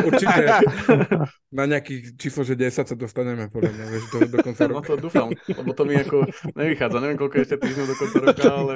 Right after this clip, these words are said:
Speaker 2: šípim, že to bude viac ako desať.
Speaker 1: Dobre, dobre.
Speaker 2: A, a, a, no dobre, a Kus, ty to nejako uzavri za N B A podcast. Čo, čo je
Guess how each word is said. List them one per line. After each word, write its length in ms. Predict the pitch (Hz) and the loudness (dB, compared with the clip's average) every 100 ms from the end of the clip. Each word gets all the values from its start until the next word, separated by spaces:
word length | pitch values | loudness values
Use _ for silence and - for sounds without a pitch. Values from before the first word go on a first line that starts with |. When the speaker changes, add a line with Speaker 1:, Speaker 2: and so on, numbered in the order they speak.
| 151 - - - | -8 -12 -20 -20
Speaker 2:
šípim, 340 | 151 170 180 165 | -12 -8 -4 -4
že 80 | 151 | -4
to 80 | 156 | -4
bude 80 | 165 | -2
viac 160 | 170 | 0
ako 160 | 165 208 | -2 -6
desať. 320 | 208 - - - _ | -8 -10 -16 -20 _
Speaker 1:
Dobre, 320 | - 131 131 131 | -20 -4 0 4
dobre. 240 | 135 135 | 4 2
Speaker 2:
A, 480 | 131 - _ _ 147 | -2 -6 _ _ -6
a, 200 | - 151 - 151 - - _ | -2 -2 0 0 -2 -14 _
a, 100 | 127 127 | 0 2
no 80 | 127 | 4
dobre, 320 | 151 190 156 | 4 4 4
a 320 | 127 131 127 123 | 4 2 2 -2
Kus, 240 | - 170 165 | -6 -8 -6
ty 160 | 160 | -8
to 160 | 135 147 | 0 2
nejako 240 | 147 147 | 2 0
uzavri 400 | 147 156 139 131 | -2 0 0 0
za 240 | 127 123 120 139 | -2 -2 -4 -4
N 80 | |
B 160 | 139 131 | 0 0
A 80 | - | -2
podcast. 320 | 117 - 117 | -8 -8 -10
Čo, 400 | - 143 127 120 - _ | -2 0 0 -4 -12 _
čo 160 | - 156 | -2 2
je 400 | 143 135 127 123 | 4 4 0 -4